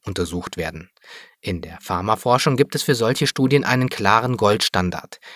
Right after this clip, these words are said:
die doppelblinde, placebo-kontrollierte randomisierte Studie, R C T. Bei diesem Standarddesign wissen weder Behandler noch Patient,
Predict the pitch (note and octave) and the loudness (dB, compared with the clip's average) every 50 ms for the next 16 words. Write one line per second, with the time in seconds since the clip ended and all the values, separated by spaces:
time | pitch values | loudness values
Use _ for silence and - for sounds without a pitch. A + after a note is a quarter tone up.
0 | - _ _ - G#2+ G2 F#2 F#2+ A2+ A#2 - E3+ D#3+ D3 D#3 D3+ D#3 D3 D3 D3+ | -20 _ _ -2 0 0 2 2 2 4 4 4 4 6 6 6 6 6 4 2
1 | - - - - - - _ - C#3 B2+ - - C#3 D3 D3+ D3 - - G2+ F#2+ | 2 -4 -14 -20 -20 -16 _ 0 0 2 2 2 2 4 4 4 2 2 0 -2
2 | - - G#2 G2+ A2 B2 - B2+ A#2+ - G2 G2 G2 G2 F#2 F#2 F2+ E2+ F2+ A2 | -2 -2 -2 -2 -2 -2 -2 -2 0 0 0 0 0 0 0 0 -2 -2 -2 -4
3 | A#2 - - A2 - - A#2+ B2 A#2 - F2+ E2+ F2 - - _ _ _ _ _ | -4 -2 -2 -2 -2 0 0 -2 -2 -2 -4 -6 -6 -8 -14 _ _ _ _ _
4 | - A#2 A2 A2 A2 - - - - A2 F#2+ - - A2+ G#2 F#2+ E2 F2 - _ | 0 2 2 2 0 -2 -4 -4 -2 -4 -4 -4 -4 -2 -2 -2 -4 -6 -10 _
5 | _ _ _ _ _ - - - - - - - A#2+ A#2 A#2 A#2+ B2 D#3 C#3 C#3+ | _ _ _ _ _ -20 -20 -18 -18 -16 -4 2 4 6 6 6 4 4 2 2
6 | E3 E3+ - - - A2+ D#3+ D3+ G2+ F#2 F#2 - - - G2 F2+ G2 G2 G#2 A#2+ | 2 2 2 2 2 2 2 2 2 0 -2 -4 -8 -8 -6 -2 -2 0 0 0
7 | B2+ B2 B2+ - D3 B2 G#2 G2+ G2+ G2+ B2 C3 - D3 B2+ B2+ B2+ C3+ C3 C#3 | -2 -2 -2 0 -2 0 0 0 2 4 4 4 4 2 2 2 0 0 2 0
8 | D3 F3+ - - - - C3 C3+ - - - D3+ - - - - D#3 C#3+ C3 A2 | 0 0 -2 -8 -2 0 0 0 0 0 -2 -2 -2 -2 2 4 4 4 4 2
9 | F#2+ | -2